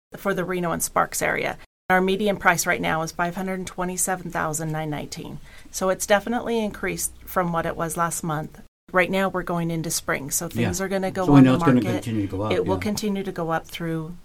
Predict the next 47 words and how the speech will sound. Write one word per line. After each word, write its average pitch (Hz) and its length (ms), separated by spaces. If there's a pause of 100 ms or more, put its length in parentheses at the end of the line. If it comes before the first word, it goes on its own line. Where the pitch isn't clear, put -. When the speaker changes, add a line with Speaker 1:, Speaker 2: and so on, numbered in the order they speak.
(200)
Speaker 1:
you 220 120
know, 214 100
the 208 120
warm 214 220
months - 420
of 180 180
the 180 80
day. 175 300
That's - 280
when 165 140
it 170 80
usually 160 520
picks - 280
up - 120
a - 40
little - 160
bit - 140
more. - 180 (320)
Speaker 2:
As 131 380
much 170 360
as 113 400
people 135 420
who 117 160
are 104 120
looking 135 380
to 107 100
buy, 104 360
let's 98 200
say, 110 140
their 95 160
first 110 300
home, 104 460 (360)
uh, 92 520
would 127 220
love 135 180
to 139 60
see 131 160
the, 95 320 (260)
the, 92 360 (520)
the 120 100
median 113 260
home 110 160
prices 95 440
tumble, 147 420 (580)
go 110 140
way 113 380
down. 85 420